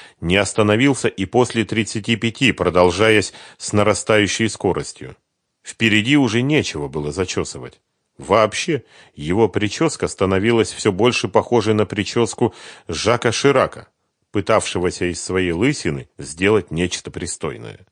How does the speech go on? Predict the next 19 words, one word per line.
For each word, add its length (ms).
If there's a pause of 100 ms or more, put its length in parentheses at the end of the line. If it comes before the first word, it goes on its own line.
(1040)
Затянув 640
галстук, 540
он 160
посмотрел 560
в 80
зеркало 460
и 180
вышел 360
из 140
номера. 400 (720)
В 80
зеркало 480
он 240
смотреть 540
не 160
любил, 360
даже 360
когда 320
брился, 500